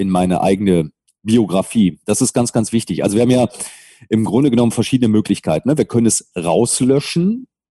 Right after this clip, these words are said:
möglicherweise. Das, d-, d-, das Tool haben Sie ja auch, je nachdem, wie darüber berichtet worden ist. Wir können das technisch verdrängen, sodass irgendwie was anderes, äh, letztendlich auf den ersten,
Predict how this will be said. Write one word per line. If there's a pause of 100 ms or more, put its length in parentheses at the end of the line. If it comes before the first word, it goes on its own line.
(100)
möglicherweise. (140)
Das,
d-,
d-,
das
Tool
haben
Sie
ja
auch,
je
nachdem,
wie
darüber
berichtet
worden
ist. (340)
Wir
können
das
technisch
verdrängen,
sodass
irgendwie
was
anderes,
äh,
letztendlich
auf
den
ersten,